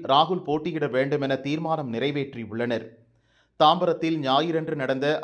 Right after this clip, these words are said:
அக்கட்சி கூட்டத்திலும் தமிழக காங்கிரஸ் தலைவர் செல்வ பெருந்தகை இதை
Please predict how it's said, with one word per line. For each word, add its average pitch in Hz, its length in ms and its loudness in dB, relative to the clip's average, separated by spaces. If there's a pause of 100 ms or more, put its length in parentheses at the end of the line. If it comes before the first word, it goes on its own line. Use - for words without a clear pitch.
அக்கட்சி 135 360 -4
கூட்டத்திலும் 135 640 -6
தமிழக 175 520 0
காங்கிரஸ் 147 340 -2
தலைவர் 135 380 -2
செல்வ 156 200 -6
பெருந்தகை 131 480 -2 (380)
இதை 165 220 0